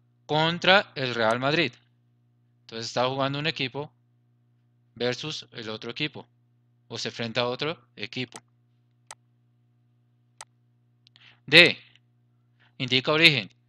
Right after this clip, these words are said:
De dónde sale o dónde nace una oración o de dónde viene una persona.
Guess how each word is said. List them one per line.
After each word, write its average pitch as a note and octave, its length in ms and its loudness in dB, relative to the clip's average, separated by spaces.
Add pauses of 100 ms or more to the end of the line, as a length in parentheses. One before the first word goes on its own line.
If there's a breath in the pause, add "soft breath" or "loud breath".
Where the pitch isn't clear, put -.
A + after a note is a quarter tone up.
(300)
De B2 100 -6
dónde C3+ 380 0
sale D3+ 340 8
o A2+ 80 -2
dónde C3 460 -2 (460)
nace C#3 500 -2 (360)
una B2+ 200 -10
oración C3+ 460 -4
o B2 140 -6
de A2+ 120 -2
dónde A#2 220 -6
viene B2+ 340 -6 (120)
una B2 200 -10
persona. A#2+ 400 -10